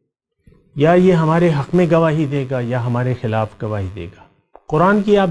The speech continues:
जो भी आयत पढ़ें तो उसको अपने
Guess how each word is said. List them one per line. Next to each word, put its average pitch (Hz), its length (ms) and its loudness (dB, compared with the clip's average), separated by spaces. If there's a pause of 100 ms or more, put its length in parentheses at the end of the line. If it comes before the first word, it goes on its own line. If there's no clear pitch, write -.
जो 185 160 4
भी 208 160 2
आयत 180 300 0
पढ़ें 127 240 -4 (1160)
तो 170 120 -4
उसको - 300 -2 (160)
अपने 196 340 0